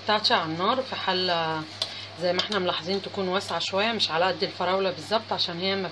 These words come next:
بتغلي بتفور كده على فوق، وعايزة مساحة تكون متوفرة كده في الحلة، ما تبقاش الحلة صغيرة علشان ما تفورش على البوتاجاز بتاعنا وتبهدل لنا الدنيا.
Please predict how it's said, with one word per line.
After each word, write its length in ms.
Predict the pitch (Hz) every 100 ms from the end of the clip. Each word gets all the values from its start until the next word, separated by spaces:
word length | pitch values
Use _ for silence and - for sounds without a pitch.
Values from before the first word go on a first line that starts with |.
| -
بتغلي 340 | 220 240 285 285 - - -
بتفور 320 | 185 - 214 -
كده 180 | 220 202
على 180 | 180 175
فوق، 260 | - 247
وعايزة 380 | 254 170 185 190
مساحة 420 | 180 - 220 254
تكون 300 | 247 - 196
متوفرة 520 | 190 185 170 - 202 196
كده 220 | - -
في 80 | -
الحلة، 400 | - 214 262 320 - - -
ما 60 | 180
تبقاش 320 | 185 185 196
الحلة 420 | 190 202 202 190
صغيرة 580 | 175 175 170 175 233 320 311 - - -
علشان 260 | 170 - 190
ما 120 | 185
تفورش 360 | - 220 202 202
على 140 | 170
البوتاجاز 400 | 170 175 175 190
بتاعنا 420 | 185 214 226 254
وتبهدل 460 | 226 180 165 175 185
لنا 140 | 196
الدنيا. 400 | 170 208 247 349